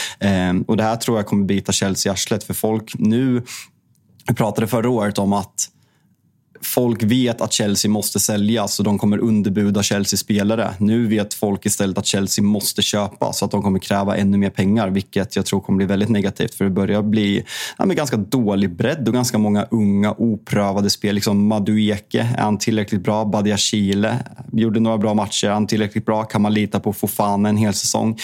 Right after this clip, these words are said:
Kan Thiago Silva spela i en fyrbackslinje, fyrtioett år gammal eller vad han är? Det är väldigt mycket frågetecken, väldigt mycket frågetecken.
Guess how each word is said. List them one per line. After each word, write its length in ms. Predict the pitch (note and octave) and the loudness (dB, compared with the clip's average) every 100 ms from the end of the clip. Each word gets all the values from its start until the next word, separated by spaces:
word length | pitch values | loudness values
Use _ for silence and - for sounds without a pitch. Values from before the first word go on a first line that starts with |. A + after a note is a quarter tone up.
| - - | -8 -6
Kan 200 | - G#2 | 0 0
Thiago 260 | A2+ G#2+ G#2 | 2 2 0
Silva 480 | - G#2 G#2 G#2 | 0 0 2 0
spela 340 | A2 - A2 A2 | -2 -2 0 2
i 40 | |
en 80 | G#2+ | 0
fyrbackslinje, 840 | - A#2 G#2+ G#2+ - G#2+ G#2+ A#2 | 0 0 0 -2 0 2 2 2
fyrtioett 640 | B2 B2 - A#2+ A2+ A2 A#2+ | 0 -4 -2 0 0 -2 0
år 100 | A2 | 2
gammal 320 | A2+ A2 A2+ | 2 2 2
eller 160 | A#2 A2+ | 2 0
vad 100 | A2 | 0
han 100 | A2 | 0
är? 60 | A2+ | 0
Det 100 | G#2+ | 0
är 320 | G#2 G2 G2 | 0 0 0
väldigt 720 | A#2 A#2 G#2+ G#2+ B2 B2 - | 0 2 2 2 0 -2 -2
mycket 380 | A#2 - - G2+ | -2 -2 -6 -2
frågetecken, 680 | G#2+ G2+ G2+ G2 - G#2 G#2 | 0 0 0 -4 -2 -2 0
väldigt 260 | C3 A#2+ | 0 2
mycket 180 | A#2+ G2+ | 0 0
frågetecken. 460 | G2 G2+ - G2+ | -2 -2 -2 -4